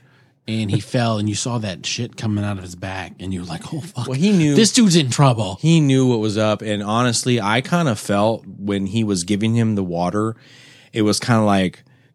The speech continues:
Speaker 2: "God, I hope this is what he means," even though in my heart of hearts,
Speaker 1: I know.
Speaker 2: I know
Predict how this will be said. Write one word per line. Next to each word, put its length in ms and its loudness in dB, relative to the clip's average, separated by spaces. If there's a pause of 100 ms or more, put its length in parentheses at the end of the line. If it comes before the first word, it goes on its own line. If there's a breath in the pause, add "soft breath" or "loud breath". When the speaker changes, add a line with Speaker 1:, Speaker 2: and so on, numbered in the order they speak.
Speaker 2:
"God, 200 2
I 120 4
hope 360 0
this 260 2
is 160 -2
what 240 -2
he 140 -4
means," 680 0
even 300 0
though 220 4
in 80 2
my 160 0
heart 260 0
of 120 -4
hearts, 460 0
Speaker 1:
I 140 -4
know. 380 -8
Speaker 2:
I 240 2
know 680 2